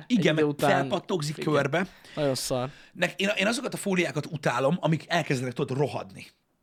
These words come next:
Speaker 1: Hát ja.
Speaker 2: Így a,
Speaker 1: Igen,
Speaker 2: így a telefonon.
Speaker 1: igen, igen.
Speaker 2: Öm,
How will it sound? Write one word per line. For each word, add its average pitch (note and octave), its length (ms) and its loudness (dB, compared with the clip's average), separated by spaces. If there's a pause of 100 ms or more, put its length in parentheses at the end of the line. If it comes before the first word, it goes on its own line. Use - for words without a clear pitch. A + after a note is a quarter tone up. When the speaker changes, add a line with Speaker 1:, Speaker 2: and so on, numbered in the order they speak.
(220)
Speaker 1:
Hát A#3+ 220 -8
ja. A#2+ 180 -6
Speaker 2:
Így D3 180 -4
a, C3 160 0
Speaker 1:
Igen, G3+ 120 -4
Speaker 2:
így C#3+ 80 2
a D3 40 2
telefonon. D3+ 480 2
Speaker 1:
igen, A#2+ 300 -6
igen. C#3 240 -2
Speaker 2:
Öm, C#3+ 100 -20